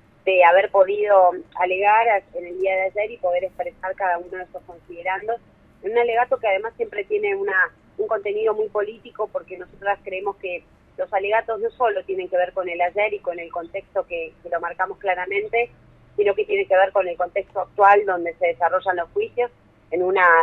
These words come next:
en un momento que entendemos, eh, que claramente hay una oleada represiva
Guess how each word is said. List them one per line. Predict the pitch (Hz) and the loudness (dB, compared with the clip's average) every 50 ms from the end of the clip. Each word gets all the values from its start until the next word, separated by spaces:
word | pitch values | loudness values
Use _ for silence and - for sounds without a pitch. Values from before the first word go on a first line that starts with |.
| 165 - | 2 0
en | - 370 | -2 -2
un | 196 214 | 2 4
momento | 208 202 196 214 220 240 - 233 | 4 4 6 6 2 2 0 -6
que | 202 202 | -8 -8
entendemos, | 180 170 175 170 175 180 185 196 208 202 196 190 _ _ _ _ _ - - - | -4 -2 -2 -2 -2 -4 -4 0 2 2 2 0 _ _ _ _ _ -20 -16 -12
eh, | - - 254 - | -10 -10 -10 -12
que | - - | -16 -16
claramente | - 202 208 208 208 202 190 208 214 - 208 | -6 0 2 2 4 4 2 2 0 0 -2
hay | 190 | -4
una | 185 175 175 | -4 -4 -6
oleada | 170 170 185 185 190 185 175 175 | -2 4 6 6 8 8 6 6
represiva | 170 175 170 170 180 175 175 - _ - 208 208 214 208 208 208 | 4 2 -4 -4 -4 -4 -4 -6 _ -4 0 4 6 6 6 4